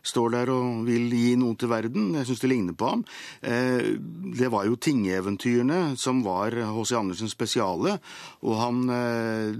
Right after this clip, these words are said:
var ikke så lite stolt selv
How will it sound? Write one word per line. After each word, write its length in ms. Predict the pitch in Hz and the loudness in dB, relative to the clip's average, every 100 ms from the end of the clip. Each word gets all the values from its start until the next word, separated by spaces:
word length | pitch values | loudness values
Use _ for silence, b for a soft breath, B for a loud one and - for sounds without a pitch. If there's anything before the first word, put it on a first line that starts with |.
| 113 110 | -8 -6
var 280 | 90 101 | -2 0
ikke 260 | 135 127 110 | 0 -2 -2
så 100 | 135 | 0
lite 260 | 131 - 113 | 0 0 -2
stolt 720 | - - - - 107 120 120 - | -2 -4 -6 0 0 0 -6 -4
selv 440 | - 123 185 190 | 0 0 0 -2